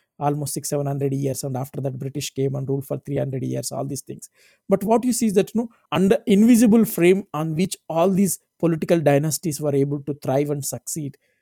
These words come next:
and extract the surplus from people was this idea that, you know, caste-based society. In fact, one of the important argument I'm trying to make in my book is that, that when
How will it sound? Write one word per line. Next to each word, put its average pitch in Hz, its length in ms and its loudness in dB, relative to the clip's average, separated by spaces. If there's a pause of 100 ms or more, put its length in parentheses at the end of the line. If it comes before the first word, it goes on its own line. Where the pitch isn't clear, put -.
(180)
and 151 180 -2
extract 165 520 -2
the 165 80 -2
surplus 143 400 -4
from 139 180 -8
people 143 420 -10 (360)
was 156 280 4
this 165 200 -2
idea 151 420 2
that, 147 220 -2
you 147 40 -8
know, 202 120 -6
caste-based 160 560 -2
society. - 480 -6 (560)
In 175 100 -6
fact, 160 260 -2 (300)
one 190 160 2
of 240 60 4
the 220 120 4
important 175 440 0
argument 151 400 0
I'm 147 160 -2
trying 151 220 -4
to 160 100 -10
make 147 240 -6
in 147 100 -6
my 143 120 -2
book 139 280 -6
is 143 140 -10
that, 127 240 -8 (420)
that 156 320 0
when 185 340 2